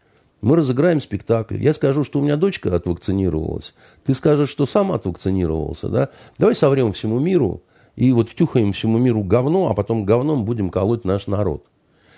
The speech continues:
Вот, вы знаете, он совсем не произвел на меня такое впечатление. Он произвел на меня впечатление серьезного ученого, да, взрослого, совестливого человека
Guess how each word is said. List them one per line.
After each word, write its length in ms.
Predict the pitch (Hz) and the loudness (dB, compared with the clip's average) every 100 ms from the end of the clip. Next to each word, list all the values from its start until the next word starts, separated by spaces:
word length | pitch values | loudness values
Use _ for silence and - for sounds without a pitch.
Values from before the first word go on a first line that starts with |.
| - _ - | -20 _ -4
Вот, 280 | 107 120 - | -2 -2 -2
вы 160 | 117 | 0
знаете, 400 | 156 220 - 110 | 4 2 2 -6
он 400 | 101 - 139 160 | -6 -4 0 0
совсем 340 | - 170 - 120 | 0 0 0 0
не 100 | 92 | 0
произвел 520 | 87 98 104 147 143 | 0 -2 0 2 2
на 80 | 107 | 0
меня 220 | 95 113 | 0 0
такое 360 | - 92 - 98 | -2 -6 -2 -2
впечатление. 460 | - 95 95 87 | -2 -4 -2 -2
Он 100 | 95 101 - | -2 -4 -2
произвел 380 | 127 143 175 147 | 0 4 2 2
на 80 | |
меня 200 | 143 151 | 2 2
впечатление 600 | 143 143 - 175 180 117 - _ _ _ _ _ _ | 0 -4 -2 0 2 0 -2 _ _ _ _ _ _
серьезного 480 | - 131 180 120 90 | 2 4 4 2 -2
ученого, 640 | 90 - 123 110 95 92 - _ _ _ _ _ _ - | -4 -2 -2 0 -2 -6 -14 _ _ _ _ _ _ -4
да, 300 | 87 135 131 | 2 4 4
взрослого, 920 | 92 147 175 127 92 87 85 85 - - | 2 0 2 0 0 0 -2 -6 -8 -4
совестливого 640 | 143 139 - 85 80 78 | 0 0 0 0 0 -2
человека 640 | - 113 107 120 117 87 | -2 2 2 2 0 -4